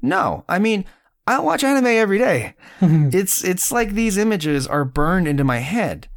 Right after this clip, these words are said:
Speaker 1: So when I was in pre-production and putting together the fight choreography, it was just second nature to me to reach for that.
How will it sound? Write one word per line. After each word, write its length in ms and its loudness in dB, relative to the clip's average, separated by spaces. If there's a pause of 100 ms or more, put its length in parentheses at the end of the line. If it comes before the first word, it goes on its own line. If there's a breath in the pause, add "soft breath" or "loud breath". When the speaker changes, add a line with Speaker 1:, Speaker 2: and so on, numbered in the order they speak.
(200)
Speaker 1:
So 320 -2
when 180 2
I 120 2
was 180 -2
in 160 0
pre-production 1000 -2
and 180 -4
putting 240 -2
together 280 -2
the 80 -6
fight 280 -4
choreography, 840 -6 (360 soft breath)
it 100 -4
was 180 -2
just 260 -4
second 420 -2
nature 440 -2
to 80 -6
me 300 -8 (220)
to 160 -2
reach 380 -2
for 180 -6
that. 240 -10